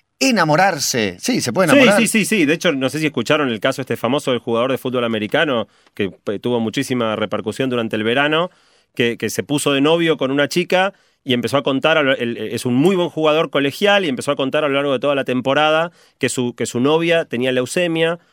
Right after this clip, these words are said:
Speaker 2: y fue poniendo en Twitter todo la, el, el devenir de la enfermedad de ella, hasta que anunció que la chica murió, eh, y todo el mundo estaba muy sensibilizado, porque era un jugador de los mejores del, del, del fútbol americano colegial,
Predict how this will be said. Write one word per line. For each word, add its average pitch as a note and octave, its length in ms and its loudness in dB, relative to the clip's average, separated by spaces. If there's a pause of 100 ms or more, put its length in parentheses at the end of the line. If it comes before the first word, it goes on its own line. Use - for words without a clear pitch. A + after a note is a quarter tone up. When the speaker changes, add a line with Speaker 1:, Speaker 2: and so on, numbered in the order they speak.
(160)
Speaker 2:
y A2+ 100 -6
fue C#3 180 0
poniendo C3 400 0
en B2 80 -2
Twitter D3 380 0
todo C3 260 0
la, A2 100 -2
el, G2 280 -4
el F#2+ 340 -8
devenir A#2 340 0
de C3+ 60 0
la A#2+ 80 -2
enfermedad A#2 440 0
de C#3+ 140 2
ella, F3 320 -2 (240)
hasta A#2+ 240 -2
que A2+ 80 -2
anunció A2+ 380 0
que B2+ 120 0
la A#2 120 0
chica B2+ 240 -2
murió, F#3 480 2 (560)
eh, G#2 360 0
y G#2 140 -6
todo D3+ 200 2
el D3 60 2
mundo D#3 200 4
estaba C3 200 0
muy D#3 160 2
sensibilizado, C#3 580 2
porque A#2 140 -4
era A#2 60 -2
un A2 40 -6
jugador B2+ 500 0 (220)
de A2+ 80 -2
los G#2 100 -2
mejores C#3 400 0
del, A2 200 -2
del, G2+ 200 -8
del G2 160 -8
fútbol B2 280 -4
americano A2+ 340 -2
colegial, F3+ 560 -2